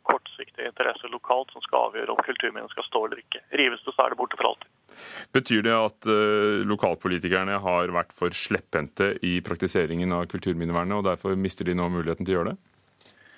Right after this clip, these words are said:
Speaker 1: Altså, i en del fylkeskommuner så har fylkespolitikerne helt klart vist at de ikke er interessert i å ta ansvar for lokale kulturminner når det kommer til konfliktsaker.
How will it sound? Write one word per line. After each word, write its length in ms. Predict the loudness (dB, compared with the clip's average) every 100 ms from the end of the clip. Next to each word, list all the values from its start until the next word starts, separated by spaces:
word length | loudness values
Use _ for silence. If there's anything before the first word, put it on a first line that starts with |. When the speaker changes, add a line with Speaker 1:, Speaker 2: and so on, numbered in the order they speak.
| -20 _ _ _ _
Speaker 1:
Altså, 140 | -18 -16
i 140 | 4 6
en 80 | 8
del 160 | 6
fylkeskommuner 920 | 6 2 2 -4 0 4 4 6 2 4
så 80 | 6
har 320 | 8 6 6 0
fylkespolitikerne 920 | -2 0 0 0 -4 -2 0 2 2
helt 160 | 0 2
klart 200 | 2 2
vist 200 | -8 -4
at 140 | -4
de 80 | -4 -12
ikke 240 | -18 _ 0
er 180 | 2
interessert 460 | 0 -10 0 0 0
i 40 | 0
å 40 |
ta 140 | 2 2
ansvar 260 | -2 -6 0
for 140 | 0
lokale 340 | 2 2 0 -2
kulturminner 520 | -8 -8 -8 -14 -8
når 200 | -6 -4
det 40 |
kommer 280 | -2 -2 -2
til 120 | -4
konfliktsaker. 840 | -2 2 0 0 -2 -2 -2 -12